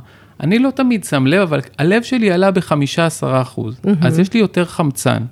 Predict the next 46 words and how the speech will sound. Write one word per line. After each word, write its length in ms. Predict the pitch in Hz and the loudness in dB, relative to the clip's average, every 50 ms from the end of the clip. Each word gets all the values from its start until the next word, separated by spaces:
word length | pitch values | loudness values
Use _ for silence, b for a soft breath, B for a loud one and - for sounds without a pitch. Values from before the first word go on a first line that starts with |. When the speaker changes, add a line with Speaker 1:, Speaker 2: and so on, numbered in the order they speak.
| - - - | -12 -12 -6
Speaker 2:
כן. 280 | - 180 151 139 135 147 | -4 -2 -2 -2 -2 -4
Speaker 1:
עכשיו, 240 | 185 - 120 113 110 | -4 -2 -4 -2 -2
לא 100 | 113 120 | -2 -2
קורה 240 | 123 - 135 143 160 | -2 -2 -2 -4 -4
כלום, 280 | - - 262 233 139 | -2 0 0 0 2
אני 120 | 123 117 117 | 0 0 -2
יושב 260 | 113 - - - 123 123 | -4 -4 -4 -4 -2 0
ומדבר 480 | 135 151 147 139 147 143 165 202 220 | 0 -2 0 0 0 0 2 2 2
איתך, 320 | 214 175 - - 131 - - | 0 0 -2 -4 -8 -6 -4
Speaker 2:
כן. 100 | 120 113 | -2 0
Speaker 1:
אבל 100 | - 117 | 2 2
אני 180 | 113 113 117 113 | 2 2 0 0
בחרדה. 540 | 117 117 - 120 117 110 127 123 151 180 135 127 - 196 | -2 -2 -2 -2 -2 -2 -2 -2 0 -2 -4 -4 -6 -8
Speaker 2:
אז 180 | 175 165 151 170 | -8 -6 -4 -4
אתה 220 | 165 - - 175 | -4 -2 -2 -2
מקבל 380 | 175 160 - 165 165 180 190 180 | -2 -2 -2 -4 -2 0 2 2
היפרוונטילציה. 920 | 180 180 - 196 185 165 175 165 156 - 165 160 170 165 - - - - - _ _ - - - - _ - | 2 0 0 -2 -2 -2 -2 -2 0 0 0 0 0 0 -2 -6 -12 -18 -18 _ _ -18 -18 -18 -16 _ -2
Speaker 1:
נכון, 460 | 127 139 147 127 - 165 139 113 110 | 0 0 0 0 0 0 0 0 0
זה, 160 | 104 - 156 156 160 - - | 0 0 0 -2 -2 -4 -10
זה 220 | - 123 127 165 160 | -8 -4 -2 -2 -4
כבר 240 | - - 160 165 147 | -2 -2 -4 -4 -2
בקדימה, 520 | 147 143 - - 165 165 233 269 220 156 | -4 -4 -2 -2 -2 0 2 2 2 2
כי 140 | - 175 131 | 0 0 0
המוח 200 | 123 139 165 190 | 0 2 2 0
Speaker 2:
מהמם. 80 | 170 185 | 0 0
Speaker 1:
שלי 120 | 208 185 165 | 0 0 2
אומר, 160 | 151 151 156 143 | 2 0 0 0
"רגע, 220 | 156 156 120 107 | 0 0 0 -2
נתתי 380 | 101 104 - - 127 127 - 175 | -4 -6 -6 -6 -6 -6 -6 -6
לטל 280 | 170 160 - 151 143 139 | -6 -4 -2 -2 0 0
אנרגיה, 420 | 135 135 123 113 110 120 113 113 - - | 0 0 0 -2 -2 -4 -4 -4 -6 -6
הוא 140 | - 123 110 | -2 -2 0
לא 80 | 117 117 | 0 2
מגיב." 340 | 123 131 143 185 202 170 175 180 - | 0 0 0 0 -2 -2 -4 -6 -4
Speaker 2:
כן. 260 | - 180 160 147 143 143 156 143 - - | -2 -2 -2 -2 -4 -6 -8 -8 -6 -4
Speaker 1:
משהו 320 | 110 113 110 - - 123 | -2 -2 -2 0 0 0
לא 80 | 131 135 | 0 2
בסדר, 280 | 139 151 - 240 240 | 0 0 0 0 2
אני 80 | 190 127 | 2 0
אתן 140 | 123 120 123 | 0 0 0
לו 80 | 135 | 0
עוד 180 | 143 175 190 220 | 2 0 2 2
אנרגיה. 400 | 240 233 190 135 117 113 107 107 - | 2 2 0 0 -2 -4 -6 -6 -6
Speaker 2:
כן. 240 | - - 180 165 147 143 | -4 -2 -2 0 0 -2
Speaker 1:
ועוד 300 | 143 156 160 180 208 220 | -2 0 0 0 0 0
אנרגיה, 440 | 240 214 160 127 123 117 120 139 | -2 -2 -2 -2 -2 -2 -2 -4